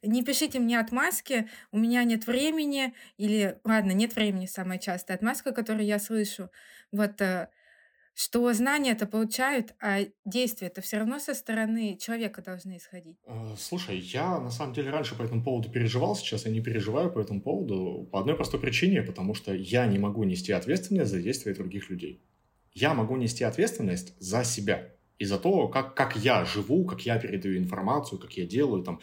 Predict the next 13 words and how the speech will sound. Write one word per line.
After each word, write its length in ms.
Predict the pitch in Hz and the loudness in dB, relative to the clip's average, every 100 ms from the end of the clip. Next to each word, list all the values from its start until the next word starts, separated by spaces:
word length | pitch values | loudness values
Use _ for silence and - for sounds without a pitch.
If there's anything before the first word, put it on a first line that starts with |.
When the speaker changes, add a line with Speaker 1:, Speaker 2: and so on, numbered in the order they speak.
| - - | -14 -6
Speaker 2:
как 220 | - 123 | -2 -2
я 80 | 113 | -2
веду 240 | 101 110 143 | 0 0 0
свои 220 | - 110 | 2 2
обучающие 580 | 107 110 117 117 - 117 | 2 0 2 2 2 0
программы, 560 | 120 117 95 92 90 | 0 2 2 4 2
помогаю 460 | 101 98 98 123 104 | 2 2 4 2 4
я, 100 | 95 | 2
не 80 | 95 | 2
помогаю 460 | 101 104 170 117 | 0 0 2 2
и 40 | 98 | 0
так 140 | 95 | -2
далее. 300 | 87 - - | -4 -8 -10